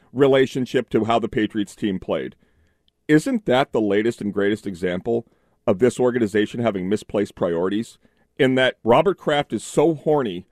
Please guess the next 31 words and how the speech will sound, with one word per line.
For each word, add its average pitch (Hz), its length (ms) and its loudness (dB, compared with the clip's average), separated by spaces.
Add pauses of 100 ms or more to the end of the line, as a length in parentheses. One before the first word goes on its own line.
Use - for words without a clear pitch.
(140)
for 123 80 -8
the 113 100 -2
Hall 127 200 2
of 113 80 -4
Fame 90 400 -6 (540)
that 127 320 0 (240)
he 180 220 0
will 180 260 4
allow 147 400 4
this 92 480 -10 (360)
to 127 260 2
disrupt 156 680 0
his 214 240 2
team, 156 400 -2
which 147 220 2
it 190 100 -2
would 214 160 4
have 156 180 2
done 131 300 0
if 165 180 -4
Bill 190 160 2
Belichick 175 440 0
was 147 100 -2
still 170 180 -4
the 165 80 0
head 160 200 -2
coach, 117 380 -2 (540)
in 170 200 4
order 180 220 4
for 156 180 0
him 175 460 2